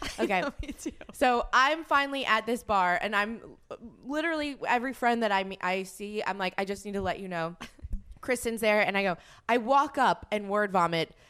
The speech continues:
Speaker 2: "I just need to let you know, like, I'm, I'm really uncomfortable and, like, I feel sick." And she's like, "What do you mean?"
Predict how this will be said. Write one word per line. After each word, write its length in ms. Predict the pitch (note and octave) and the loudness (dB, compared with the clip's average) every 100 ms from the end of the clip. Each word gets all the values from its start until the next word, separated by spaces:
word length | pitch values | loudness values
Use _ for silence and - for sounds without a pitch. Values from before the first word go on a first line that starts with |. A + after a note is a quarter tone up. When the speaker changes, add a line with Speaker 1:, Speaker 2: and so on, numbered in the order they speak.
| - - - | -20 -12 -4
Speaker 2:
"I 40 | |
just 100 | G#3+ | -2
need 80 | A#3 | 0
to 40 | A3 | 0
let 120 | F3+ | 0
you 60 | F#3+ | 0
know, 180 | F3 E3+ | 2 2
like, 180 | E3 - | 0 -2
I'm, 200 | E3 E3+ | -8 -4
I'm 120 | F3 F3 | -4 0
really 220 | F3+ E3+ | 0 2
uncomfortable 540 | E3 E3 D#3+ E3+ D3+ D3+ | 0 -4 -8 -6 -2 -2
and, 60 | C#3+ | -4
like, 120 | C#3+ | -6
I 40 | D#3 | -10
feel 180 | - D3+ | -6 -8
sick." 300 | - C#3+ - | -4 -4 -4
And 80 | F#3 | -10
she's 80 | G3 | -6
like, 140 | A3 F#3+ | -6 -4
"What 100 | B3 | -4
do 60 | |
you 60 | A#3+ | -4
mean?" 380 | A#3 G3 B2 | -4 -4 -6